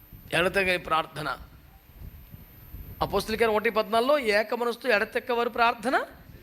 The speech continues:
ఆ ప్రార్థనలో ప్రధాన భాగం స్తోత్రాలను లూకాసు వార్తలు రాశాడు. నా మాట మీకు అర్థమైందిగా? సరే,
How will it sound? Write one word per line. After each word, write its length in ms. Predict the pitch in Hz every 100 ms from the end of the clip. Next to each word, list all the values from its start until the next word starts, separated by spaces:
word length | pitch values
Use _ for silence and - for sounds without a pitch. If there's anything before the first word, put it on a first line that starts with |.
| - - - - - -
ఆ 80 | 180
ప్రార్థనలో 600 | 202 202 262 - 330 311
ప్రధాన 500 | 311 240 220 262 339
భాగం 360 | 294 269 269 339
స్తోత్రాలను 720 | - 254 269 285 277 269 330
లూకాసు 320 | 302 302 254
వార్తలు 240 | 254 269
రాశాడు. 480 | 285 226 180 - - - - - - - - - - - - -
నా 80 | 180
మాట 200 | 208 233
మీకు 160 | 233
అర్థమైందిగా? 560 | 208 196 226 220 220 - - - - -
సరే, 320 | - 165